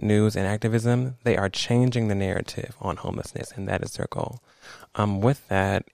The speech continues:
and with the video, well, not the video clip, but the audio clip that I played you guys, I wanted to get a bit of background on just how you guys feel from what pe-, what,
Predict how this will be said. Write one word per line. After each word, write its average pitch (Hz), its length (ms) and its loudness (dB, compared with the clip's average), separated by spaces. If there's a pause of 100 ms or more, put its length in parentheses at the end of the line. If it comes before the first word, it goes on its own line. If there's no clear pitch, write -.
(100)
and 98 560 0
with 95 200 0
the 95 80 -2
video, 107 420 2
well, 123 200 2
not 143 120 0
the 98 60 -2
video 92 180 -2
clip, 90 240 -6
but - 120 -4
the - 60 -4
audio 92 260 0
clip - 180 -8
that 92 100 -6
I - 40 -2
played - 220 -8
you 95 60 -8
guys, 87 320 -6 (400)
I 101 60 2
wanted 107 220 2
to - 60 -14
get 98 120 0
a 95 60 2
bit 98 240 -2
of 95 340 -2
background 95 640 -2
on 95 140 -2
just 92 180 -4
how 92 80 -2
you 90 100 0
guys 87 260 -6
feel - 180 -4
from 90 160 -8
what - 160 -8
pe-, - 120 -10 (140)
what, 98 160 0